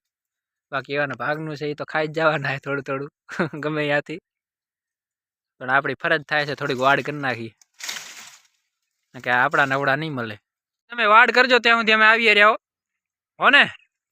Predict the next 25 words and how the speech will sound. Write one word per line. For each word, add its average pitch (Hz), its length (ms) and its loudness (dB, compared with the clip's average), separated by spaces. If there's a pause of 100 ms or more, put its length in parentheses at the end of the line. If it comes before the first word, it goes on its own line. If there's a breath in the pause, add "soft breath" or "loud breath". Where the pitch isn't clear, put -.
(1200)
વાળ 143 280 2
બરાબર 185 360 2
સ-, - 180 -4
કરજો. 180 260 -2 (400)
આ 175 140 4
શેનું 220 460 2
ઝાડ 196 260 6
છે? 196 300 4 (220)
કમેન્ટમાં 170 400 2
જણાવી 185 300 4
દેજો. 139 260 0 (2000)
આમાં 147 220 -4
કાંક 147 200 -2
ઉગલ 165 280 -2
છે, 147 160 -4
જુઓ. 147 180 -6 (420)
શેનું 175 260 0
ઝાડ 160 220 6
છે? 160 300 -2
કોઈને 143 480 0
ખબર 160 300 2
હોય 160 280 2 (260)
તો 131 180 -6
કમેન્ટમાં 143 420 -6
લખજો. 131 280 -10